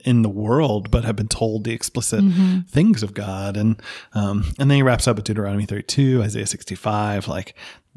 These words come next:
Speaker 1: Israel's disobedience in the story, but, but there were nations who, who weren't even looking for God, and they found him. And God still has these stiff-necked people, and what's he gonna do with them? And that's almost Paul, sort of like, "Are we gonna make the same mistakes?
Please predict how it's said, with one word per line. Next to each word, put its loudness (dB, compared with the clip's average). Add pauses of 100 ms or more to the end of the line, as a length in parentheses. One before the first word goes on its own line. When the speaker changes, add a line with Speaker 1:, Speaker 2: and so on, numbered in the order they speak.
Speaker 1:
Israel's 2
disobedience 0
in 0
the -2
story, 2
but, -6 (460)
but 2
there 4
were 4
nations 4
who, -2 (100)
who 0
weren't 4
even 0
looking -4
for -6
God, -2
and -2
they 8
found 0
him. -6 (580)
And 0
God 4
still 2
has 2
these 0
stiff-necked 2
people, 0
and 0
what's 2
he 0
gonna 2
do 4
with 4
them? -6
And -2
that's 0
almost 2
Paul, 4
sort -4
of -6
like, -10
"Are -4
we 0
gonna 4
make 2
the -2
same 0
mistakes? -4